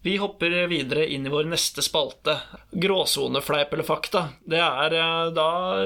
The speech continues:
i vårt fag så er det ikke svart eller hvitt. Eh, da må vi rett og slett kunne godta et svar i gråsonen. Så her har jeg skrevet, eh, tre påstander, eh, der, eh,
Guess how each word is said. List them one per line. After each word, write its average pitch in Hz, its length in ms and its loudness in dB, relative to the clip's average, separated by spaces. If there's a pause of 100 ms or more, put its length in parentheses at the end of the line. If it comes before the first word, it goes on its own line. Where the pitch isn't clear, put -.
i 190 160 -2
vårt 185 180 -2
fag 196 240 0
så - 200 0
er 123 260 -2
det 180 140 -2
ikke 220 100 0
svart 190 340 -2
eller 196 280 0
hvitt. - 420 -2
Eh, 180 400 2
da 180 140 2
må 156 160 0 (100)
vi 170 120 2
rett 160 180 -2
og 160 60 -2
slett 165 340 -4
kunne 165 260 -4
godta 147 460 0
et 156 100 -6
svar 147 340 2
i 165 140 -2
gråsonen. 156 600 -2 (120)
Så 170 300 0
her 165 200 2
har 156 160 2
jeg - 20 -2 (160)
skrevet, 160 320 -2
eh, 165 180 0
tre 170 180 0
påstander, 175 540 0 (800)
eh, 151 280 0
der, 156 300 2
eh, 160 200 0